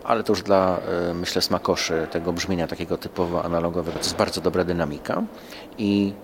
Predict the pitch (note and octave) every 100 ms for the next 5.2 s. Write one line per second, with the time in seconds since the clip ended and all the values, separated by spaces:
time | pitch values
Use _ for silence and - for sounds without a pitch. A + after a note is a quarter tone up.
0 | - G#2 F2+ F2 E2+ G#2 G2 - F#2+ E2+
1 | D2 C#2 - E2+ F#2+ G#2+ - E2 F#2 -
2 | - - E2+ F#2+ E2+ F2 - F2 - -
3 | - - G2+ G2+ F#2 D#2+ F2 - - -
4 | F2+ E2+ E2 - - - G#2 F2+ - -
5 | E2+ E2+